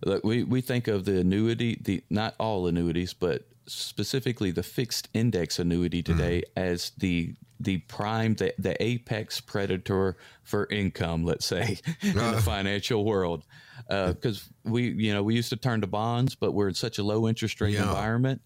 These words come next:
Speaker 1: and we know interest rates are gonna rise and bonds are gonna get smashed here over the next few years. So we can't depend on them. And so the, the in-, fixed index annuity, um, when in a rising interest rate environment, is friendly to rising interest rates. So as interest rates rise,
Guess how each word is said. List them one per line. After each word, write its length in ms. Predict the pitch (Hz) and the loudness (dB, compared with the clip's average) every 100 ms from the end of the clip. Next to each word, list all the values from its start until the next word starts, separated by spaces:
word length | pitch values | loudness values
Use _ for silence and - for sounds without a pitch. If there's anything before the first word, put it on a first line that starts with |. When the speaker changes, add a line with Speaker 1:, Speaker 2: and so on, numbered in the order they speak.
| _ - | _ -4
Speaker 1:
and 140 | 101 | 0
we 80 | 104 | 2
know 200 | 104 107 | 2 2
interest 280 | 110 101 - | 0 -2 -2
rates 200 | 104 - | -2 -4
are 40 | |
gonna 180 | 101 95 | -2 0
rise 460 | 95 101 113 127 - | 0 0 0 -2 -2
and 160 | 98 87 | 0 0
bonds 340 | 95 110 113 | 0 0 0
are 60 | 98 | 0
gonna 200 | 95 90 | 0 2
get 180 | 92 - | 0 -2
smashed 600 | - 98 98 120 - - | -4 -2 0 0 -2 -2
here 220 | 127 123 | 0 2
over 180 | 113 113 | 0 0
the 100 | 107 | 2
next 260 | 113 117 | 2 -2
few 180 | - 120 | -2 0
years. 420 | 117 120 139 147 - - - | 2 2 2 -2 -8 -20 -14
So 140 | - 104 | -2 -2
we 60 | |
can't 260 | - 117 - | 0 -2 -2
depend 360 | - - 117 131 | -4 0 0 2
on 180 | 139 135 | 4 4
them. 300 | 135 156 - - - - - | 4 2 0 -12 -20 -18 -4
And 180 | 101 98 | -2 0
so 400 | 113 107 98 - _ - | 2 2 2 0 _ -4
the, 440 | 113 110 101 90 | 0 2 2 0
the 260 | 107 104 - | 0 0 0
in-, 200 | 123 147 | 0 0
fixed 420 | 135 - - - | 0 -4 -4 -2
index 400 | 90 120 113 - 98 | 0 2 2 0 0
annuity, 600 | 92 139 123 90 92 - _ _ - - _ - | 2 2 2 2 0 -4 _ _ -20 -20 _ -4
um, 400 | 92 90 87 - _ | 0 2 0 -2 _
when 240 | - 120 113 | -2 0 2
in 140 | 107 | 2
a 80 | 98 | 2
rising 520 | 98 113 120 113 107 | 2 0 0 2 0
interest 440 | - 117 - 101 - | 2 0 0 -2 0
rate 160 | 101 | 0
environment, 600 | 95 90 120 139 98 95 - | 0 0 2 2 2 0 -2
is 120 | 104 | -4
friendly 540 | - - 160 180 104 85 | -4 -2 2 4 2 0
to 220 | - 95 | 0 2
rising 400 | 95 95 90 92 | 2 0 0 2
interest 360 | 90 92 90 - | 0 0 -4 -2
rates. 180 | 80 - | -4 -2
So 140 | 98 | 0
as 180 | 127 - | 0 0
interest 360 | 143 - - | 0 0 -2
rates 220 | 107 98 - | -4 -2 -2
rise, 400 | 120 151 101 | 0 2 0